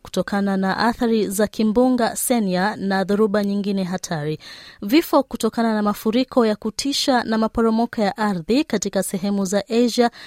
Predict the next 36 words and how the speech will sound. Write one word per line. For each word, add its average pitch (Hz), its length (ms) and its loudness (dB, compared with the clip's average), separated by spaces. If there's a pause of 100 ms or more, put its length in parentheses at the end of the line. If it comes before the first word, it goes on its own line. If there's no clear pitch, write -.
(180)
vimepanda 254 760 4
zaidi 233 340 2
ya 220 60 4
elfu 220 180 -4
moja 220 360 2
mia 202 200 0
tano, 175 420 2 (240)
huku - 280 0
mamia 202 340 4
ya 208 120 4
watu 233 400 2
wakiwa 233 360 2
bado 269 360 2
hawajapatikana 233 960 0
katika - 360 -2
eneo 180 240 2
hilo. 147 380 0 (400)
Nchini 320 420 4
Sri 202 200 0
Lanka, 190 520 0
kimbunga 190 600 0
Ditwa 196 540 0 (100)
kimesababishwa, 185 920 0 (560)
kim-, - 200 0
ama 254 200 4
kimesababisha 220 760 0
mafuriko 208 540 0
mabaya 196 420 4
zaidi 220 380 2
katika 202 400 -4
muongo 190 360 2
mmoja 190 320 2
uliopita 180 520 0
katika 196 400 -2
nchi 190 220 -2
hiyo 240 320 2